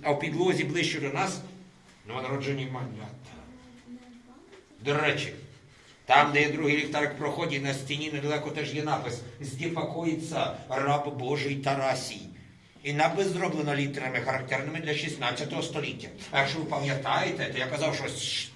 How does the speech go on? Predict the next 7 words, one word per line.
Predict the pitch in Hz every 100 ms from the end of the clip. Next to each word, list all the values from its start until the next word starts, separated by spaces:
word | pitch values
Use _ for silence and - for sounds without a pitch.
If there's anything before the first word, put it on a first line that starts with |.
| -
тринадцятого | 131 147 160 135 113 113 107
по | 113
сімнадцяте | - 107 139 139 170
століття | 147 - 120
монастиря | 117 113 117
не | 113
було. | 120 123 90 -